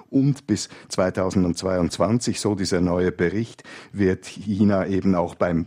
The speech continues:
Pro-Kopf-Verbrauch von Schweinefleisch sogar noch die Europäer überholen.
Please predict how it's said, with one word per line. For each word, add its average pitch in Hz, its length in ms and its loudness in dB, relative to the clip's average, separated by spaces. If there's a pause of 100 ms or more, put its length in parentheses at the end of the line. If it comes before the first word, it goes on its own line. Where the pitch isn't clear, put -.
Pro-Kopf-Verbrauch 92 1400 -2 (280)
von 92 260 2
Schweinefleisch 92 640 2
sogar 87 320 0
noch 92 100 2 (100)
die 92 140 0
Europäer 90 560 0
überholen. 82 600 -4